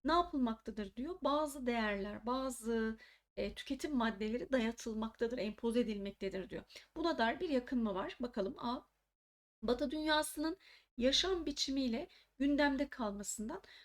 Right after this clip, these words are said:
Hayır, biz bu yaşam biçimlerinin gündemde kalmalarından değil, insanlara tam tersi bu yaşam biçiminin empoze edilmesinden yakınan bir kişi gördük. O yüzden A olamaz. B. Batı'nın üretim ve tüketim koşullarını, dikkat,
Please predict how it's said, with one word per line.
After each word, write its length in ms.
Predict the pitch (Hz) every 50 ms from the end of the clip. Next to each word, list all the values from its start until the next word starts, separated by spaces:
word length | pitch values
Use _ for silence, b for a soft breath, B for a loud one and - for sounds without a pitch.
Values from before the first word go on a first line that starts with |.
| B B _
Hayır, 280 | 302 294 277 277 277 262
biz 240 | - 262 262 247 - -
bu 180 | 233 247 254 254
yaşam 420 | 247 247 247 - 262 247 247 233
biçimlerinin 500 | 247 - - 240 233 233 233 226 233 233
gündemde 400 | 214 226 226 226 226 220 220 226
kalmalarından 760 | - - 220 214 214 214 214 214 208 208 208 208 214 214 208 202
değil, 180 | 233 339 427 B B B B B _ _
insanlara 640 | 220 220 - - 247 240 240 233 247 269 370 415 403 _
tam 240 | - - 262 262 254
tersi 400 | 262 269 233 247 240 - - 320 _
bu 80 | - 247
yaşam 440 | 233 240 226 - - 294 277 254 220
biçiminin 400 | 233 - - 233 226 254 330 339
empoze 440 | - 220 220 220 - - 233 226 247
edilmesinden 600 | 233 220 214 202 196 196 - - 101 101 98 202
yakınan 500 | 101 95 92 196 - 214 202 190 190 185
bir 80 | 185 185
kişi 280 | - - - - -
gördük. 360 | - 190 180 170 196 - 370 B B B B B B _
O 80 | - 214
yüzden 240 | 214 214 208 214 202
A 160 | 202 190 -
olamaz. 520 | 190 175 170 170 185 233 330 381 - - B B B B B B _ _
B. 280 | - 233 269 339 381 B B B B B _
Batı'nın 420 | - 285 294 - - 302 330 339 - B B B B B B _
üretim 400 | 269 285 294 294 - - 381 381
ve 100 | 359 -
tüketim 420 | - - - - 294 - - 370
koşullarını, 880 | 370 - - 277 254 - - 285 269 254 269 262 233 226 226 240 330 349
dikkat, 380 | 240 220 _ - 208 247 359